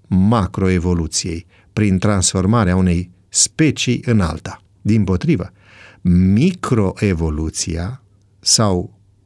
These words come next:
mutațiile minore, schimbările și adaptările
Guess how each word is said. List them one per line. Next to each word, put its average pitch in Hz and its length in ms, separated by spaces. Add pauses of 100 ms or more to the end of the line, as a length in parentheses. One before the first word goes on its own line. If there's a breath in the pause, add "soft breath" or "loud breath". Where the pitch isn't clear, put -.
mutațiile 110 1000
minore, 95 640
schimbările 101 960
și - 140
adaptările 90 800